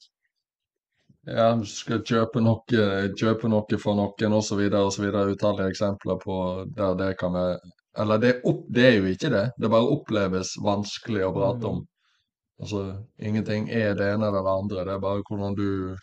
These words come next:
Speaker 1: opplever det, og hva du assosierer med det.
Speaker 2: Mm.
Speaker 1: Så jeg tenker det som er egentlig med alt annet, at viktig å prate om det,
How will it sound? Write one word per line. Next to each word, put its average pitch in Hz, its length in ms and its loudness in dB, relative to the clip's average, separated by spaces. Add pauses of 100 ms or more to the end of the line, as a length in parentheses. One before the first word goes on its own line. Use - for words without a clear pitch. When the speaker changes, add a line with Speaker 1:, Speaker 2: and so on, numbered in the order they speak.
(160)
Speaker 1:
opplever 95 400 -2
det, 95 80 -2
og 95 80 -6
hva 107 140 2
du 98 100 0
assosierer 101 720 0
med 87 220 -4
det. 90 60 -6 (200)
Speaker 2:
Mm. 127 400 -8
Speaker 1:
Så - 80 0
jeg 113 80 2
tenker 131 320 4
det 123 60 8 (100)
som 139 160 2
er 131 140 6
egentlig 143 260 2
med 131 160 4
alt 139 240 4
annet, 123 400 6
at - 240 -4 (1080)
viktig 123 360 6
å - 60 -6
prate 123 580 8
om 127 160 4
det, 98 160 4